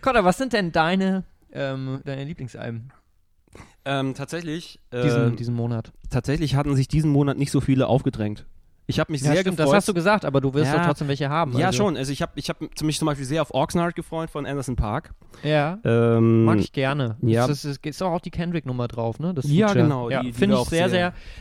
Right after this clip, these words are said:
Speaker 1: sehr, find ich zum Beispiel sehr, sehr cool. Ähm, wobei ich das fast zu poppig finde. Also
Speaker 2: Tins
Speaker 1: ich finde
Speaker 2: jetzt,
Speaker 1: es
Speaker 2: oder was?
Speaker 1: sehr, ja, das ganze Album.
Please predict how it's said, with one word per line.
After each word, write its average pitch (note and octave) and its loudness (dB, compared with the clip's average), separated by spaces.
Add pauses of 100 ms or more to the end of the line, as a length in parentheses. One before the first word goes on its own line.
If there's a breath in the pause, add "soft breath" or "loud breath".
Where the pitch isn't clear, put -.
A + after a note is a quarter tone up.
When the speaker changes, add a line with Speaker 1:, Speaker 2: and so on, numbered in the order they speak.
Speaker 1:
sehr, D#3 -12
find F3+ -2
ich G3 -2
zum G3+ -6
Beispiel F3+ -6
sehr, D3+ -2
sehr D3 -2 (180)
cool. B3 -2 (100)
Ähm, E3 -2
wobei E3 -2
ich E3 -8
das - -10
fast - -6
zu F#3 -6 (240)
poppig - -6 (240)
finde. D#3 -2
Also B2+ 0
Speaker 2:
Tins C#3 0
Speaker 1:
ich C#3 -4
finde F3 0
Speaker 2:
jetzt, D#3 -2
Speaker 1:
es B2+ -4
Speaker 2:
oder B2 -6
was? - -10
Speaker 1:
sehr, D#3 0 (480 loud breath)
ja, E3+ 6
das E3 0
ganze D3+ -4
Album. B2+ 0